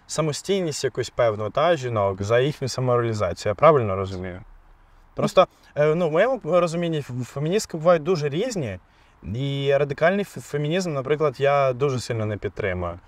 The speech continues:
Е, що я вкладаю в поняття радикальний фемінізм?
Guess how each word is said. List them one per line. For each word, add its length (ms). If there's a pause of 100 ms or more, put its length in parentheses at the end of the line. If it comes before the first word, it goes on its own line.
(320)
Е, 220
що 240
я 200
вкладаю 440
в 40
поняття 400
радикальний 460
фемінізм? 640